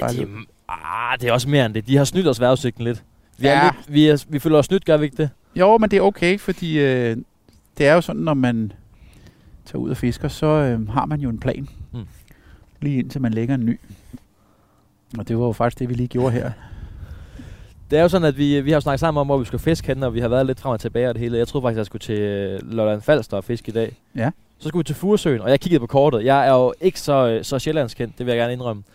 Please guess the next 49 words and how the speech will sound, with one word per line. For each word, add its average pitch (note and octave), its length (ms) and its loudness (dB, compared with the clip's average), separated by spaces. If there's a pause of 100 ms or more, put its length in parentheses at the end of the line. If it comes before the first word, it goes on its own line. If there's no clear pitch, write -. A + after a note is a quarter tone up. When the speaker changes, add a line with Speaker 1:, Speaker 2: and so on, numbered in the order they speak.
(340)
Speaker 1:
Kiggede C#3 160 -4
på A2 60 -12
Furesøen C#3 400 0
og G#2 60 -8
tænkte, G#2 220 -8
"Nå, A#2+ 40 -6
men D3+ 40 -10
det F3+ 60 -4
er F#3+ 40 -4
sådan F#3+ 80 -6
en F3+ 40 -6
lille F#3 180 0
fin D3+ 260 -6
sø, D3 260 -6
vi A2+ 80 -16
skal - 140 -12
fiske - 260 -8
et A2+ 60 -10
eller G#2+ 120 -6
andet G#2 140 -10
sted, - 160 -10
og G2 260 -8 (360)
måske A#2+ 380 -4 (260)
kender C#3 180 -2
folk A#2+ 240 -2
den," G#2 140 -8
og - 80 -14
sådan - 140 -14
lidt, A2 120 -12
sådan G#2+ 220 -10
lidt. G#2 160 -14 (480)
Så E3+ 200 0 (180)
skal - 160 -2
jeg B2 60 4
love C3+ 140 4
for, C3+ 100 0
at A#2+ 60 2
du, A#2 140 -2
da A2 120 -4
jeg A#2 100 0
kommer B2+ 160 -2
og A2 60 -2
sagde, G#2+ 240 0
"Hej, E3 200 0 (100)
hold E3+ 180 -2
da D3+ 60 2
op, C3+ 160 0
er A#2 100 -6
det, C3 260 -6